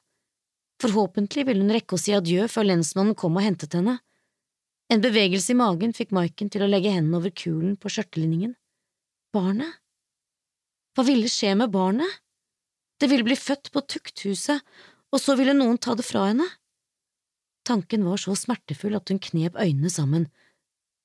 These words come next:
"Maiken", sa Kolbjørn langsomt, og denne gangen hørtes han oppriktig bekymret ut.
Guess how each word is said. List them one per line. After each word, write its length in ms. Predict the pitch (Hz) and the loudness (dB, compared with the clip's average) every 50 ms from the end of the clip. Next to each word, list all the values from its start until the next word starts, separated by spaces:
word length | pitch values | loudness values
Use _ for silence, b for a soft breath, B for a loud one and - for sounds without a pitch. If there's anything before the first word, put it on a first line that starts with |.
| _ _ _ - | _ _ _ -4
"Maiken", 720 | 151 147 156 156 165 147 - - - 175 190 220 220 202 _ _ _ _ _ _ _ _ _ _ _ _ | -2 0 0 0 0 -2 -4 -4 -2 0 2 2 0 -2 _ _ _ _ _ _ _ _ _ _ _ _
sa 200 | - - 247 247 - | -4 -2 -2 0 2
Kolbjørn 380 | 247 226 170 123 170 175 180 | 2 0 2 2 2 2 4
langsomt, 560 | 190 170 151 131 - - 160 156 156 151 - B B B B B B | 4 2 2 0 -2 -2 -2 -2 -2 -2 -6 B B B B B B
og 120 | 226 190 | 0 2
denne 180 | 247 233 208 220 | 4 4 4 4
gangen 380 | 202 196 175 160 170 202 208 180 | 4 2 2 2 2 2 2 2
hørtes 320 | 208 185 - - 147 - | 0 0 0 -2 -4 -4
han 80 | 196 139 | -4 -4
oppriktig 560 | 220 175 - 165 147 - - - - 262 247 | -4 -4 -4 -4 -6 -8 -10 -12 -6 -6 -2
bekymret 480 | 196 202 - - 160 143 147 147 - 156 | -2 -2 -2 0 0 0 -2 -2 -2 -4
ut. 160 | 151 147 - | -4 -4 -6